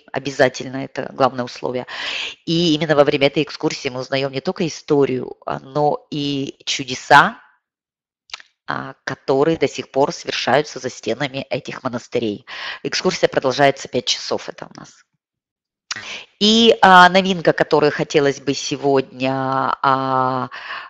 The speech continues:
сегодня вам презентовать на, уже на осень и зиму, а, наша семейная, исключительно семейная программа, а, "Урал Великий". Она рассчитана для семей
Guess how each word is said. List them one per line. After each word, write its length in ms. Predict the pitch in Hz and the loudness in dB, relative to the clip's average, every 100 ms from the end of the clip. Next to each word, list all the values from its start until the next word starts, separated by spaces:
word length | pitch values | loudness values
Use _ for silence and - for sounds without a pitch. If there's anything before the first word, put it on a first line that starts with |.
| - _ - | -20 _ -6
сегодня 540 | - 143 143 127 135 | -2 4 4 4 2
вам 260 | 135 123 - - | 2 2 -4 -4
презентовать 640 | 160 147 147 143 135 - | -4 -2 -2 2 2 2
на, 160 | 143 123 _ | -2 -4 _
уже 300 | 170 147 156 | -4 4 4
на 240 | 127 123 - - | 4 0 0 2
осень 360 | 156 - 131 135 | 2 2 -8 -6
и 80 | |
зиму, 560 | 147 123 120 120 196 277 - - - - | -6 -8 -8 -2 0 -2 -6 -8 -10 -10
а, 260 | 139 135 127 | -4 -4 0
наша 360 | 151 151 - | 2 4 2
семейная, 920 | 151 - 214 185 175 139 120 123 123 143 | -4 -2 -2 0 -2 -2 0 2 2 0
исключительно 800 | - - 180 185 - - 131 131 | -8 -6 -4 0 -2 -2 -8 -10
семейная 560 | - 170 156 147 127 131 | -10 -8 -6 -4 -2 0
программа, 800 | 135 135 123 120 127 143 - - - - - | 0 0 -2 -2 4 4 4 -4 -12 -10 -10
а, 200 | - 139 | -4 -2
"Урал 380 | - 156 151 139 | 4 6 8 8
Великий". 640 | 139 127 123 - 190 196 - - | 4 -2 -4 -2 -2 -2 -6 -2
Она 240 | 151 160 | 0 2
рассчитана 540 | 156 156 - 156 131 139 | 2 2 0 -4 -6 -6
для 160 | 139 | -4
семей 600 | 139 - 139 156 135 - | -4 -6 -8 -4 -2 -4